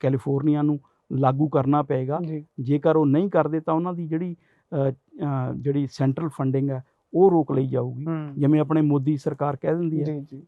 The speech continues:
Speaker 1: ਕਿ ਤੁਹਾਡੇ ਪੈਸੇ ਰੋਕ ਲਾਂਗੇ ਜੇ ਤੁਸੀਂ ਐਂ ਨਾ ਕੀਤਾ।
Speaker 2: ਹੂੰ।
Speaker 1: ਉਸ, ਉੱਥੇ ਕੈਲੀਫੋਰਨੀਆ ਨੂੰ ਉਹ ਕਹਿ ਰਹੇ ਆ। ਪਰ ਹੁਣ ਕਿ ਕੋਈ ਕੋਰਟ ਦੇ ਵਿੱਚ ਮਾਮਲਾ ਗਿਆ ਹੈ,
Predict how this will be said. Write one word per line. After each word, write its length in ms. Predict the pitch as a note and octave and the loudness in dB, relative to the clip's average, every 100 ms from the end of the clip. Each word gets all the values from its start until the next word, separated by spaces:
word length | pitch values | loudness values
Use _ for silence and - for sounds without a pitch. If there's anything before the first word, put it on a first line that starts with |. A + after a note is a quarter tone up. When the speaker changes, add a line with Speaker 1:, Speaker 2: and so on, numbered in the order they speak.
| - | -2
Speaker 1:
ਕਿ 260 | D3 C#3 C3+ | 0 0 0
ਤੁਹਾਡੇ 220 | D#3+ C3+ | 0 0
ਪੈਸੇ 300 | C3 C#3 B2 | 0 0 0
ਰੋਕ 180 | C#3+ C#3 | 0 0
ਲਾਂਗੇ 280 | C#3+ C#3 C#3 | -2 -2 -4
ਜੇ 120 | C3+ | -4
ਤੁਸੀਂ 300 | C3 C3+ C#3+ C#3 _ _ - | -6 -8 -10 -12 _ _ -6
ਐਂ 180 | C3+ C#3 | -2 0
ਨਾ 120 | C#3+ | 0
ਕੀਤਾ। 300 | C3 C3 D#3 | -4 -8 -6
Speaker 2:
ਹੂੰ। 260 | D3 C#3+ C#3+ - | -6 -10 -16 -4
Speaker 1:
ਉਸ, 120 | E3+ D3+ | -4 -2
ਉੱਥੇ 280 | - E3+ G3+ | 0 4 4
ਕੈਲੀਫੋਰਨੀਆ 680 | G3 D#3+ C3+ D3+ D3 D3+ D3 | 4 0 2 -2 -2 -2 -2
ਨੂੰ 180 | C#3+ C#3 _ _ - | -4 -8 _ _ -18
ਉਹ 60 | C#3+ | -10
ਕਹਿ 140 | C3 C#3 | -6 -4
ਰਹੇ 160 | B2+ | -4
ਆ। 60 | A2 _ _ - | -6 _ _ 0
ਪਰ 140 | F3+ | 2
ਹੁਣ 180 | F#3+ G3+ | 4 2
ਕਿ 140 | G3+ | -2
ਕੋਈ 160 | F#3 F3 - | -6 -6 -2
ਕੋਰਟ 220 | D#3 D#3+ | -2 0
ਦੇ 120 | F3+ | 0
ਵਿੱਚ 180 | E3+ E3 E3+ | -2 -4 -2
ਮਾਮਲਾ 360 | D3 D3+ D3+ | -2 0 -2
ਗਿਆ 240 | C#3+ C3 | -2 -4
ਹੈ, 100 | C3 | -4